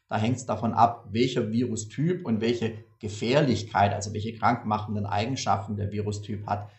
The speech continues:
ob sie dann Symptomatik, also Symptome, äh, zeigen oder nicht, also ob sie krank werden oder nicht.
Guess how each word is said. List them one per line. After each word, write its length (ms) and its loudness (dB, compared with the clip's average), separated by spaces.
ob 180 2
sie 180 2
dann 200 2
Symptomatik, 720 -2
also 140 -4
Symptome, 680 2
äh, 260 0
zeigen 420 0
oder 140 -4
nicht, 280 0
also 140 -4
ob 100 -10
sie 120 -6
krank 380 -2
werden 300 -4
oder 200 -14
nicht. 280 -14